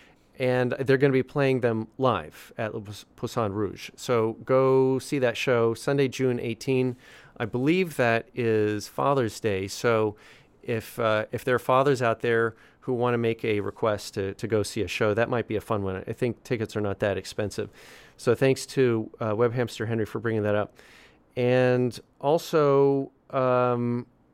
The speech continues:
Joe Mulligan brought up, uh, Havana sy-, s-, Havana Syndrome,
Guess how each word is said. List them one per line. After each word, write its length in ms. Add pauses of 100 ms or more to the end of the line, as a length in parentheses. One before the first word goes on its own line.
(220)
Joe 240
Mulligan 480
brought 260
up, 240 (160)
uh, 240
Havana 420
sy-, 280
s-, 160 (380)
Havana 340
Syndrome, 580